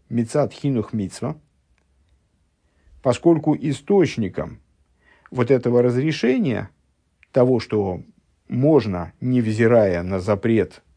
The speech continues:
употреблять мясо пасхальной жертвы теми, кто не был к ней причислен по-, ради того, чтобы приучить ребенка к заповеди в интересах воспитания.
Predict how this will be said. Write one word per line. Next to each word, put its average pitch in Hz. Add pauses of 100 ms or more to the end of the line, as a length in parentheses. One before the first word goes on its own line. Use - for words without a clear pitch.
(800)
употреблять 113
мясо 104
пасхальной 98
жертвы 101
теми, 98
кто -
не 113
был 98
к -
ней 107
причислен 104 (400)
по-, 107 (260)
ради 113
того, 107
чтобы 90 (360)
приучить 107
ребенка 92
к 92
заповеди 92
в 92
интересах 98
воспитания. 101